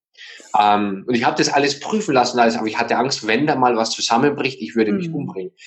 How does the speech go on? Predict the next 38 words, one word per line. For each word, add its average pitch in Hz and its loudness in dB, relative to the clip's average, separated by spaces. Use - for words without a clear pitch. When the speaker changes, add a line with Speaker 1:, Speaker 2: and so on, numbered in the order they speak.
Speaker 1:
Naja, 131 2
so. - -2
Also 135 2
war 127 4
das 127 4
die 147 0
Angst. 123 2
Und 113 -4
dann 120 0
war 135 2
dieser, 113 0
dieser 113 0
Faktor, 156 0
okay, 123 0
ich - -4
gehe 131 2
jetzt 123 0
pleite, 117 4
ich 101 -10
muss 120 -4
etwas 113 -6
ganz 113 0
anders 98 -4
machen. 90 -10
Und 120 -2
dann 127 0
bin 156 2
ich 151 2
aus 123 0
meiner 131 2
Komfortzone 127 0
raus, 131 2
wo 131 0
ich 123 -4
mir 120 0
gedacht 113 0
habe, 120 0
okay, 113 0